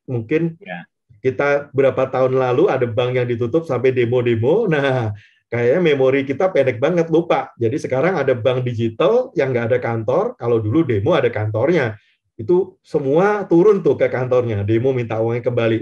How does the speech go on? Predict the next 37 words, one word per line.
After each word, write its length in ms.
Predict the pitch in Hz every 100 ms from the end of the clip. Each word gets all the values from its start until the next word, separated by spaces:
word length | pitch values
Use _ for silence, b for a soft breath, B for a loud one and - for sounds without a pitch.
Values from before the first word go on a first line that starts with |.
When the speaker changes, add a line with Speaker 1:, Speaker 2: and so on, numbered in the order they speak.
| -
Speaker 1:
Tetap 140 | 156
Speaker 2:
Ya. 80 | 185
Speaker 1:
nggak 260 | 175 139 131
dibayar. 500 | 127 202 247 202 180 180 _ _
Karena 320 | 101 101 202
apa? 320 | 240 185 - _
Tidak 720 | 107 92 131 196 - _ _
dijamin. 720 | 113 104 127 220 202 175 165 147 104
Nah, 160 | 92
ini 160 | 95 185
kalau 320 | 131 135 156 B B _
online, 640 | 143 131 110 98 117 208 220 _ _ _
mau 160 | 147
demo 320 | 131 127 135 139
kemana 520 | 143 233 302 294 214
gitu, 160 | 156 160
banknya, 320 | 135 127 156
kantornya 480 | 139 131 131 135 135
mung-, 240 | 143 196 -
mungkin 320 | 139 131 220
nggak 160 | 123 110 220
ada 40 |
di 80 | 165
sekitar 480 | - - 135 120 110
kita, 360 | 117 107 98 104
ya. 240 | 151 180 -
Di 120 | -
kota 280 | 143 123 131
kita 240 | 127 127
nggak 160 | 156 120 196
ada, 100 | 139 107
karena 240 | 110 170
belinya 320 | 165 127 185
di 120 | 185
H 120 | 139 202 202
P, 40 | 165 123
kan. 160 | 127